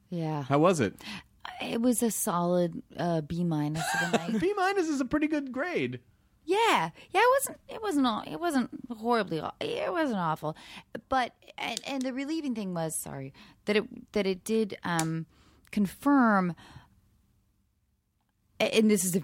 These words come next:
Speaker 1: really self-absorbed way of looking at it, but it confirmed what I thought that I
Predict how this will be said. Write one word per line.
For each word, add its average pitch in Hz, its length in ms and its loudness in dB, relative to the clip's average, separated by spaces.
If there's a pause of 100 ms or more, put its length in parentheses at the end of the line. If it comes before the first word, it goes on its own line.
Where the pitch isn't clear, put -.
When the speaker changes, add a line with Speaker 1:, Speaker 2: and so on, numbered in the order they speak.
Speaker 1:
really 175 420 0
self-absorbed 151 640 0
way 151 180 2
of 147 120 -2
looking 165 320 2
at 143 80 2
it, 151 100 -2
but - 80 -4
it 180 100 -2
confirmed 220 560 0 (280)
what 175 320 0
I 160 140 2
thought 196 520 2
that 156 120 2
I 143 140 4